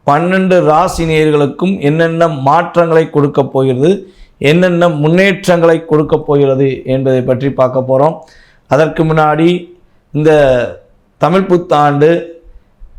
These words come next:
என்னென்ன சிறப்புகள் இருக்கிறது, இந்த தமிழ் புத்தாண்டு என்னென்ன சிறப்புகள் இருக்கிறது என்பதை பற்றி தெரிஞ்சுக்கிருவோம்.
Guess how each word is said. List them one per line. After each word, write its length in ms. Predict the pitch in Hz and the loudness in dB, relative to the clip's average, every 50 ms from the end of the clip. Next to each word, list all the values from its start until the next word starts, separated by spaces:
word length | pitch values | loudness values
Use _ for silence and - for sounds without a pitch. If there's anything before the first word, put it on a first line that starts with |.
| - _ _ - - - - | -20 _ _ -20 -20 -10 -2
என்னென்ன 520 | 127 139 156 175 190 196 190 190 185 175 | 0 0 0 2 2 0 0 2 2 0
சிறப்புகள் 720 | 175 175 - - 165 170 220 202 - 226 180 185 185 170 | 0 0 0 0 0 0 0 0 0 2 2 2 4 2
இருக்கிறது, 800 | 165 160 147 139 143 151 135 123 120 127 127 127 104 85 - - _ _ - - | 2 2 0 0 0 -2 0 2 2 2 2 0 -2 -6 -10 -16 _ _ -16 -4
இந்த 140 | - 131 127 | -2 -2 0
தமிழ் 240 | 135 139 151 165 160 | 0 0 0 0 0
புத்தாண்டு 800 | 170 165 143 127 151 147 147 143 143 156 190 240 - - - - | -2 -2 0 0 0 2 2 0 2 2 2 0 0 -4 -10 -6
என்னென்ன 400 | - 135 143 160 165 165 165 160 | -4 -2 0 0 0 0 2 0
சிறப்புகள் 640 | - - - 165 180 208 - - 185 170 180 175 160 | 0 0 0 0 0 0 0 -2 0 2 2 2 2
இருக்கிறது 640 | 156 143 143 - - 143 139 135 139 139 131 123 - | 0 0 0 0 0 2 2 4 4 2 2 0 -2
என்பதை 300 | 123 127 131 135 135 131 | -2 0 0 2 0 0
பற்றி 180 | 123 135 131 139 | 0 0 0 0
தெரிஞ்சுக்கிருவோம். 680 | 127 135 127 127 131 123 123 123 127 127 127 131 131 | 0 0 -2 -2 0 -2 -2 -2 -2 0 0 0 -2